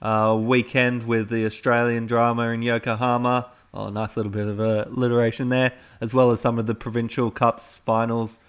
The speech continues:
Uh, we'll have all those results as we look forward to the Wallabies going on their official sort of spring tour and their squads being announced as well. Uh, just a shout out reminder,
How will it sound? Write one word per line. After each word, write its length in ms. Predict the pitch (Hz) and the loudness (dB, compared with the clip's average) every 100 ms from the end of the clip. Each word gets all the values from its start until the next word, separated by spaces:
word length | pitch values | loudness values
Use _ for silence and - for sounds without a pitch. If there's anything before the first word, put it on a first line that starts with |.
| _ _ | _ _
Uh, 200 | 107 107 107 | -4 0 0
we'll 100 | 110 | 2
have 180 | 113 | 2
all 80 | 113 | 2
those 280 | 110 107 101 | 0 -2 -4
results 360 | 107 110 107 - | -2 0 -2 -4
as 100 | 104 | -4
we 100 | 117 | 0
look 240 | 120 - | 0 -2
forward 360 | 117 110 107 - | 0 0 -2 -6
to 100 | 117 | -6
the 80 | 104 | -2
Wallabies 420 | 107 110 107 110 | -2 0 -2 -2
going 300 | 123 113 110 | 0 0 0
on 160 | 110 107 | -4 -2
their 240 | 110 107 - - | -2 -2 -6 -16
official 460 | - 113 123 - 110 | -10 -6 -6 -6 -8
sort 200 | - 107 | -6 -6
of 80 | 104 | -6
spring 360 | - 123 110 | -4 -4 -4
tour 340 | 101 113 107 110 | -6 -4 -2 -2
and 140 | 104 | -4
their 100 | 107 | -6
squads 400 | 101 - 110 101 | -8 -6 -4 -4
being 300 | - 110 104 | -6 -6 -6
announced 400 | 104 104 104 - | -6 -6 -6 -8
as 120 | 101 | -12
well. 380 | 107 110 104 - _ _ _ _ | -2 0 0 -4 _ _ _ _
Uh, 220 | - 110 120 | -4 -2 -2
just 240 | 131 - | -4 -2
a 200 | 131 123 | 0 0
shout 280 | 113 127 123 | 0 2 2
out 200 | 120 120 | 2 0
reminder, 600 | 117 117 117 117 120 | -2 0 0 2 2